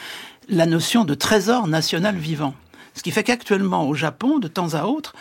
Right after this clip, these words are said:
des maîtres, euh, experts dans, dans une technique de porcelaine ou de, de textile sont proclamés par la diète, <laughs> c'est pas la diète diététique, c'est, euh, en fait l'Assemblée nationale, le Parlement, euh, japonais,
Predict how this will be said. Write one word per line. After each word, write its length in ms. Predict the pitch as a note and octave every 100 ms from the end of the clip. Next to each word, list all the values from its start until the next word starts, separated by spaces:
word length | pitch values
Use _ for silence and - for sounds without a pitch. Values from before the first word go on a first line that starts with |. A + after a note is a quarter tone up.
| - C3
des 240 | F3+ E3+
maîtres, 500 | E3+ A#3 B3 - - A2+ - _ - _ D#3
euh, 320 | D3+ C#3 C#3+ -
experts 540 | F#3 - G#3 F#3+ D#3
dans, 360 | B2+ C#3+ B2+ D3
dans 120 | D3+ C3+
une 200 | C#3 B2+
technique 540 | - B2+ D#3 E3 D#3
de 80 | D3
porcelaine 880 | - - - D3 D3+ E3 D#3+ E3 C#3+
ou 60 |
de, 140 | C3+ C3
de 160 | C#3+
textile 560 | B2 C#3 - A#3 D4 C4+ - - -
sont 340 | - G3 D3 _ _ _ _ _ _ _ - _ _ _
proclamés 600 | - G#3 G#3 G3 F#3 F3
par 420 | C3+ - D3 B2 C3+
la 120 | C3+
diète, 460 | C3+ F#3+ G3+ - - -
<laughs> 200 | - -
c'est 180 | D#3+ F3+
pas 100 | G#3
la 120 | E3+
diète 220 | D3 F#3
diététique, 480 | D3 D3 F3+ E3+ A#3+
c'est, 240 | - D#3 A#2+ - - -
euh, 40 | C#3
en 80 | C#3+
fait 200 | D#3+ -
l'Assemblée 400 | D3+ - C#3+ D3+
nationale, 480 | C#3+ - D#3 F3 C#3+
le 80 |
Parlement, 640 | C3 C#3+ D3 C#3+ D3+ C#3+ C3+
euh, 180 | C#3
japonais, 500 | C#3 C3+ C#3+ E3 C4